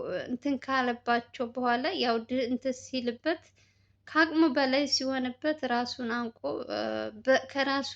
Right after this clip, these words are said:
ቤት እንግዲህ አባቷ፣ ልጅቷ እንደምታወራው ከሆነ በጣም ከባድ አሳዛኝ ነው። በጣም አሳዝናኛለች እውነት ለመናገር።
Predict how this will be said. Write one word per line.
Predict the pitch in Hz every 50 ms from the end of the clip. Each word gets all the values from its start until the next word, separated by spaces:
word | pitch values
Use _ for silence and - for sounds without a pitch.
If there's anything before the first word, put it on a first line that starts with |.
| 254 226
ቤት | - 269 285 320 330 - - - _ _ _ _ _ _ _ _ _ _ -
እንግዲህ | 247 247 269 277 269 -
አባቷ፣ | 220 233 233 - 247 240 240 - 254 247
ልጅቷ | 247 247 233 226 254 247 - 254 240
እንደምታወራው | 226 220 226 233 240 240 240 240 _ _ 247 240 226 240 226 226 226 226 226
ከሆነ | - _ 240 233 233 247 254 269 311 277
በጣም | 247 269 269 - - 240 269 330 349 311 254 220 -
ከባድ | - 240 240 240 - 277 277 262 - -
አሳዛኝ | 220 247 240 - 269 269 247 247 - 240 233 233 226
ነው። | 240 254 269
በጣም | 240 247 247 - 277 302 285 214
አሳዝናኛለች | 220 214 - 269 233 214 - 220 220 220 214 214 214 214 208 220 226 226 233 -
እውነት | _ 247 226 226 233 - _
ለመናገር። | 214 208 220 214 214 220 214 214 226 226 - 302 311